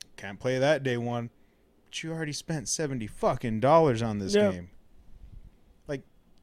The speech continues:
Speaker 1: y-, y-, you're right. Like, I agree. Like, yeah, they're gonna get Game of the Year for doing their job. When any other game could have done the same, but they didn't. They could have, but they didn't.
Speaker 2: Yeah.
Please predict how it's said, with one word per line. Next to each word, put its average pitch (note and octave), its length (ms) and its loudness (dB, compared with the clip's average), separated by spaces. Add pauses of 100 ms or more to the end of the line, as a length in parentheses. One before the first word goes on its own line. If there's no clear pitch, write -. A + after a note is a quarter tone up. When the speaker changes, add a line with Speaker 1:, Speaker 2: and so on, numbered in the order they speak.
(140)
Speaker 1:
y-, D#3 120 -18
y-, F3 160 -18
you're A3+ 180 4
right. F#3+ 380 6
Like, D3 200 4
I A3 80 8
agree. F#3 280 6
Like, D#3 220 2
yeah, D3+ 220 4 (320)
they're D#3+ 100 -2
gonna G3+ 160 2
get F#3+ 120 2
Game F3 180 2
of F3 60 0
the D#3+ 60 4
Year D#3 140 4
for C3 360 0 (420)
doing G#2 200 -4
their A2+ 100 0
job. A2 280 2 (1500)
When C3 180 -6
any D3+ 200 -2
other E3 140 2
game D#3+ 180 2
could A3 120 0
have A3+ 100 0
done C3+ 120 4
the G#2+ 80 -2
same, G#2 300 -6 (320)
but D#2+ 80 -12
they F2+ 120 -10
didn't. C#3+ 300 0 (1800)
They G2+ 100 -8
could F3 160 6
have, D#3 220 4 (300)
but F2 120 -14
they D#2+ 100 -12
didn't. G2 360 -2
Speaker 2:
Yeah. G#2+ 300 4